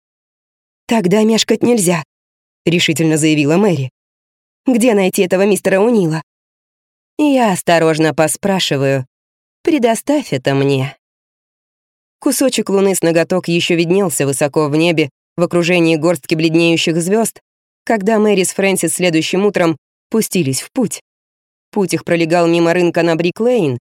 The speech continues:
на север, по только что вымощенной оживленной улице, до ее соединения с Грейт Бэкон-стрит. Оттуда сестра повела Мэри узкими улочками вглубь квартала, пока они не дошли до задворок приземистых кирпичных домиков.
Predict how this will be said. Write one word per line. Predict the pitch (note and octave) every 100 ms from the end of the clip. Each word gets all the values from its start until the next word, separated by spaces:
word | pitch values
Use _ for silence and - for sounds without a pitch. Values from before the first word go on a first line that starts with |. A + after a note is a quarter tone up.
| -
на | F3+ E3+
север, | - B3 C3+ - _ _ _ -
по | F3
только | F3+ E3 D3+
что | D#3+
вымощенной | E3+ E3 D#3 D#3 D#3
оживленной | D#3 E3 E3+ E3 E3
улице, | E3+ F#3 E3 D#3+ D#3 _ _ _
до | G#3
ее | G#3+ G#3 G#3
соединения | F#3+ F3 F#3 F#3+ F3 E3
с | D#3
Грейт | F#3 E3
Бэкон-стрит. | D3+ E3+ D3 D#3+ - C4 D#3+ - _ _ _ _ _ _ _
Оттуда | A#3+ A3+ G#3+ F3
сестра | D#3+ D3 E3 D#3+
повела | D#3 D3+ D3+ D#3
Мэри | D#3 D#3
узкими | E3 E3+ - D#3+
улочками | D#3+ E3 D#3 D#3+ D#3+
вглубь | D3 E3+ -
квартала, | D#3+ D3+ G3+ G3+ D#3 C#3 _ _
пока | - C4+ B3+
они | A3+ F#3
не | E3
дошли | D3+ D3 E3
до | D3+
задворок | D3+ D3+ D#3 D3
приземистых | - D#3 F#3 F3 D#3+ D#3 - _ _ -
кирпичных | A#3 F3+ C#3+ - F3+
домиков. | G#3 B3 B2+ - B2+